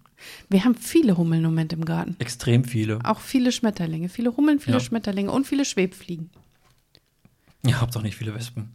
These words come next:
Speaker 1: Ich hab, <laughs> ja.
Speaker 2: Das mag so nochmal gar nicht.
Speaker 1: Nee, das haben wir eben wieder festgestellt.
Speaker 2: Wo gibt's irgendwen, der sagt, „Hey, Wespen, ui“?
Speaker 1: Ich glaub nicht.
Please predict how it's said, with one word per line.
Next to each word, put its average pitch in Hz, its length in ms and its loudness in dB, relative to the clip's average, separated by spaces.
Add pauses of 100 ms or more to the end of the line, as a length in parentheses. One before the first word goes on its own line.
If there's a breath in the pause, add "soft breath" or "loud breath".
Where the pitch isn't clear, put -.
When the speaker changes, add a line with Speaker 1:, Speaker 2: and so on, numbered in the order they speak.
(360 loud breath)
Speaker 1:
Ich 247 240 0
hab, 254 160 2 (180)
<laughs> - 200 -6
ja. 240 100 8 (1400 loud breath)
Speaker 2:
Das 202 140 -6
mag 101 220 -4
so 104 180 -6
nochmal 107 200 -6 (200)
gar - 260 -6
nicht. - 300 -8
Speaker 1:
Nee, 180 180 2
das 180 160 -10
haben 202 100 -2
wir 190 80 -2
eben 190 160 0
wieder 180 160 0
festgestellt. - 380 -6
Speaker 2:
Wo 170 40 0
gibt's 165 120 -6
irgendwen, 127 300 6
der 123 80 4
sagt, 135 160 2
„Hey, 175 200 4
Wespen, 127 520 0
ui“? 135 600 4 (320)
Speaker 1:
Ich - 100 -20
glaub - 160 -12
nicht. - 220 -14